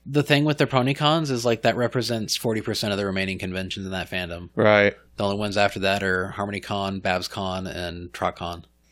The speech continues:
Speaker 1: And then, you know, if Winnie City and Cider Fest go, you know, that's it. 'Cause, you know, the Brony fandom kinda fell off. L plus ratio.
Speaker 2: Boy, people said that wasn't gonna happen. No, no, the fandom's not dying. The convention scene isn't shrinking. And now there's only five cons
Speaker 1: Yeah.
Speaker 2: left?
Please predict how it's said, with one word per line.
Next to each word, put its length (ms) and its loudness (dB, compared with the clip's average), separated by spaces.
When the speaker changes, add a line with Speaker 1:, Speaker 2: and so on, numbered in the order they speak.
Speaker 1:
And 200 -10
then, 240 -4
you 120 -6
know, 200 -4
if 240 -12
Winnie 240 -4
City 500 0
and 240 -6
Cider 240 0
Fest 320 -4
go, 280 -4
you 100 -10
know, 260 -10
that's 200 -10
it. 220 -8
'Cause, 320 -4
you 80 -2
know, 140 0
the 80 -4
Brony 240 4
fandom 320 4
kinda 180 4
fell 280 6
off. 580 4
L 200 0
plus 260 2
ratio. 840 2
Speaker 2:
Boy, 360 10
people 340 4
said 260 6
that 160 8
wasn't 280 6
gonna 160 4
happen. 480 4
No, 200 8
no, 240 10
the 120 6
fandom's 540 4
not 260 6
dying. 360 6
The 80 4
convention 580 4
scene 220 4
isn't 320 4
shrinking. 540 2
And 100 4
now 140 8
there's 160 6
only 180 8
five 520 6
cons 640 0
Speaker 1:
Yeah. 280 -2
Speaker 2:
left? 380 0